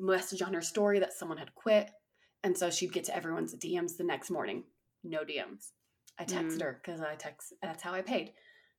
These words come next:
Speaker 1: Nothing. Wednesday. "Hey, girl, I don't know if I'm gonna be able to send it to you," 'cause I've been messaging her every day. "I, you know, I don't know if I'm gonna be able to get it to you on time.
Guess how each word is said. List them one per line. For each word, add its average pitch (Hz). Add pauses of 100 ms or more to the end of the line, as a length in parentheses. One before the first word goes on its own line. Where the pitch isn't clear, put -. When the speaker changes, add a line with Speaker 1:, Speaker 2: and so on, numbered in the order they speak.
(100)
Speaker 1:
Nothing. 196 (480)
Wednesday. 196 (580)
"Hey, 220
girl, 202
I 208
don't 226
know 220
if 214
I'm 202
gonna 220
be 208
able 202
to 202
send 202
it 202
to -
you," 185
'cause 196
I've 202
been 196
messaging 170
her 175
every 165
day. 170 (600)
"I, 220
you 208
know, 180
I 190
don't 220
know 220
if 214
I'm 214
gonna 208
be 202
able 196
to 190
get 185
it 185
to 196
you 180
on 180
time. 175